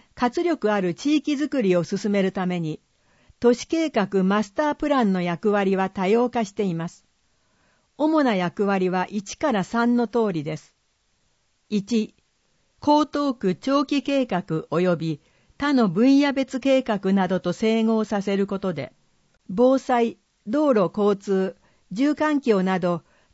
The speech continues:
都市づくり関連施策の総合的ガイドラインとしての役割を担います。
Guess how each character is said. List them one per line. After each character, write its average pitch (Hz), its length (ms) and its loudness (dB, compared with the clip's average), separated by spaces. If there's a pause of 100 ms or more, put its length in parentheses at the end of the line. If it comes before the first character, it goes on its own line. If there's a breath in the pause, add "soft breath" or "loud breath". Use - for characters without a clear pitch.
都 226 140 2
市 285 140 0
づ 294 180 0
く 233 160 2
り 180 140 0
関 285 320 0
連 294 180 0
施 269 80 -8
策 247 320 -2
の 180 140 -2
総 294 320 0
合 302 200 2
的 277 300 -6
ガ 247 160 0
イ 269 80 0
ド 269 120 2
ラ 277 120 2
イ 269 120 0
ン 226 60 -2
と 190 140 -4
し 170 80 -8
て 208 160 -2
の 185 80 -2
役 175 300 -2
割 226 260 2
を 220 60 4
担 190 280 0
い 170 80 -4
ま 165 140 -8
す。 - 140 -20